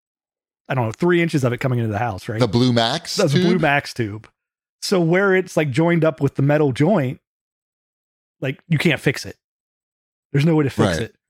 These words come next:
Speaker 2: It's gone.
Speaker 1: Unless you spend thirteen thousand dollars for them to dig up your yard and put in a new
Speaker 2: A whole
Speaker 1: pipe.
Speaker 2: new
Speaker 1: A whole new copper.
Speaker 2: No more, no more Blue
Speaker 1: No more
Speaker 2: Max.
Speaker 1: Blue Max.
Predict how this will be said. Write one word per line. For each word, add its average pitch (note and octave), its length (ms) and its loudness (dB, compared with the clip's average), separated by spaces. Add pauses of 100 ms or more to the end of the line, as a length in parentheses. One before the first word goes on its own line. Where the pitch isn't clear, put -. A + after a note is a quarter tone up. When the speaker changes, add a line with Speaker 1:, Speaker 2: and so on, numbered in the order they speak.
(120)
Speaker 2:
It's F#2 140 -8
gone. F#3 200 2
Speaker 1:
Unless F#3 920 2 (540)
you D#3+ 280 2
spend E3+ 360 0
thirteen D#3 360 0
thousand C#3 320 2
dollars C3 520 2
for C#3+ 200 0
them C3 140 0
to B2 80 2 (180)
dig C3 160 2
up B2+ 160 0
your B2 120 2
yard A#2+ 640 2
and A#2+ 200 -2
put C3 100 0
in A#2+ 100 0
a A2+ 80 -2
new A2 340 -2 (1160)
Speaker 2:
A - 100 -2
whole - 20 0 (100)
Speaker 1:
pipe. - 20 0
Speaker 2:
new E2+ 200 -2 (360)
Speaker 1:
A C3+ 60 0
whole D3+ 120 2
new C3 140 2
copper. A2+ 240 0
Speaker 2:
No A#2 120 4
more, A2+ 180 2 (120)
no C3+ 200 2
more B2+ 180 2
Blue G#2+ 140 0
Speaker 1:
No G#3 80 2
more G#3+ 100 2
Speaker 2:
Max. A#3 120 2
Speaker 1:
Blue A3 120 2
Max. - 640 -4